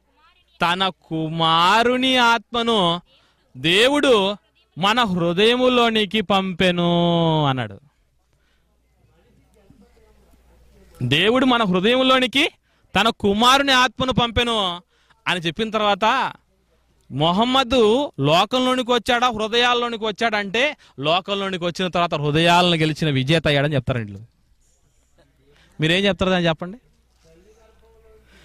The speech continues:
హృదయాల విజేత అయ్యాడు, హృదయాల్లోకి వెళ్ళిపోయాడు. యేసువారు కూడా పోతూ పోతూ ఏమని చెప్పారు?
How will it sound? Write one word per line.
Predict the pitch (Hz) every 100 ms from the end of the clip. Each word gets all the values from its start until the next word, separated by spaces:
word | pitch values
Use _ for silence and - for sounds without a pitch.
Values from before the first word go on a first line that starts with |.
| - -
హృదయాల | 151 175 247 269
విజేత | 254 240 277 269
అయ్యాడు, | 269 269 269
హృదయాల్లోకి | 208 208 254 269 254
వెళ్ళిపోయాడు. | 247 254 269 254 165 117 _ _ _ _ _ _ _ _
యేసువారు | 175 254 277 269 262
కూడా | 240 247
పోతూ | 247 233 226
పోతూ | 247 247 233
ఏమని | 214 220 240
చెప్పారు? | 233 - 233 233 233